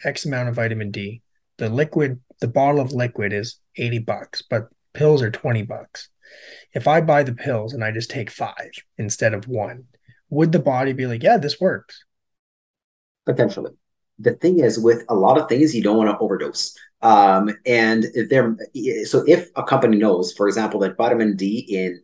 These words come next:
Speaker 2: X, in whatever form, is fifty percent bioavailable, and this form is five percent bioavailable,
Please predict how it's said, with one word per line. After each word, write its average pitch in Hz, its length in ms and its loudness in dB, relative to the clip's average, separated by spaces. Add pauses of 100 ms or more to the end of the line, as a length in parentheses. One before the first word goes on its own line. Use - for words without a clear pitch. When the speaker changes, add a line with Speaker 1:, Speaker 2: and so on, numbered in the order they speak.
Speaker 2:
X, 110 300 0
in 107 260 2
whatever 101 280 2
form, 101 420 0
is 90 760 0
fifty 113 220 2
percent 104 280 -2
bioavailable, 95 600 2
and 95 440 0
this 110 180 2
form 104 280 2
is 92 240 -4
five 143 220 2
percent 110 280 -2
bioavailable, 90 640 -4